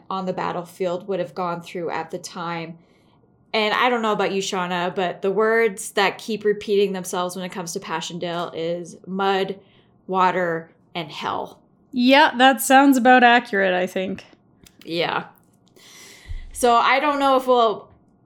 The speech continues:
Speaker 1: really be able to capture that, but I thought maybe at least that poem would give, give everyone a good idea.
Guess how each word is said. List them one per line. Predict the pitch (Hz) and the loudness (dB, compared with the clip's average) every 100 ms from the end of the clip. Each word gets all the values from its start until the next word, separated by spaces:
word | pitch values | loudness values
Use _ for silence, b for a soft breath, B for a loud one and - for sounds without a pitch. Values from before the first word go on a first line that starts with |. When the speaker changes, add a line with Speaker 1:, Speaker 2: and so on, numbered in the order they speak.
| - | -14
Speaker 1:
really | 208 196 240 262 | -8 2 2 2
be | 269 294 294 | 0 0 -2
able | 285 285 | -2 -6
to | |
capture | 294 294 277 277 294 | -2 0 0 -2 -2
that, | 285 269 269 208 | 2 4 4 2
but | 233 214 | -2 0
I | 196 | 0
thought | 202 - 196 196 202 | -2 2 4 4 2
maybe | 196 185 185 | -4 -4 -2
at | - | -4
least | 170 170 - | -6 -10 -8
that | 175 - | -10 -10
poem | - - 160 165 | -16 -14 -12 -10
would | 170 - | -10 -10
give, | - - 175 - - _ _ - | -10 -10 -12 -20 -20 _ _ -6
give | 254 233 - - | -2 -2 -2 -4
everyone | 185 202 185 180 | -2 0 -2 -4
a | 175 | -6
good | 175 170 | -8 -8
idea. | 170 165 160 143 170 | -8 -10 -8 -6 -8